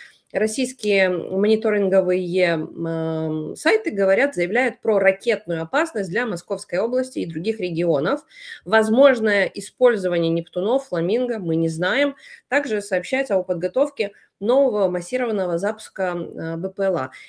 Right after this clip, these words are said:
Это к тому, что если вам вдруг кажется, да, что вот кто-то на старте очень сильный, большой, история Давида и Голиафа не теряет своей актуальности, вот она. Мы не знаем, прилетел "Фламинго" или нет, это ж такое, это вот сейчас просто новость. Но представить себе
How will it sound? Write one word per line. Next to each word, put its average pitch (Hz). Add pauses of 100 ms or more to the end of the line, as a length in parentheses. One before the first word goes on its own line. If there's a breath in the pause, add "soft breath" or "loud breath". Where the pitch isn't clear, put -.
Это 220
к 254
тому, 262
что 254
если 247
вам 226
вдруг 226
кажется, 170
да, 214
что 214
вот 170
кто-то -
на 185
старте 196
очень 165
сильный, 269
большой, 254 (280 loud breath)
история 208
Давида 190
и 185
Голиафа 185
не 185
теряет 202
своей 170
актуальности, 233
вот 220
она. 147
Мы 262
не 466
знаем, 214
прилетел 330
"Фламинго" 302
или 285
нет, 214
это 208
ж -
такое, 208
это 185
вот 190
сейчас 233
просто 220
новость. 175 (360 loud breath)
Но 202
представить 285
себе 220